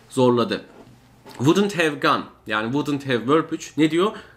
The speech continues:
"Katiyen yapmazdım geçmişte bunu ama beni zorladı." She added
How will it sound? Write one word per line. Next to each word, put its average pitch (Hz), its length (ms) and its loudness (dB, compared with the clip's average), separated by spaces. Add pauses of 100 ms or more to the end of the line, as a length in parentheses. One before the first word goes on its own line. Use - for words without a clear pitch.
(120)
"Katiyen 202 420 2
yapmazdım 123 680 0
geçmişte 98 560 -4
bunu 214 300 2 (320)
ama 156 220 2
beni 147 160 4
zorladı." 101 460 -2 (200)
She - 300 -2
added 233 280 0